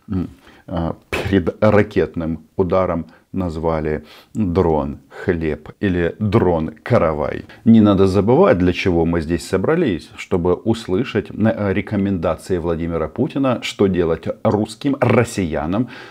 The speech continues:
те, которые так аплодировали, когда начиналось полномасштабное вторжение, в случае ракетной угрозы. В Курске, в Белгороде уже это все прекрасно знают,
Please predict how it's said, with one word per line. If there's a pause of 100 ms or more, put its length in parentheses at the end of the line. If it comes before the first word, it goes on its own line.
(100)
те,
которые
так
аплодировали,
когда
начиналось
полномасштабное
вторжение, (240)
в
случае (160)
ракетной (100)
угрозы. (260)
В
Курске,
в
Белгороде
уже
это
все
прекрасно
знают,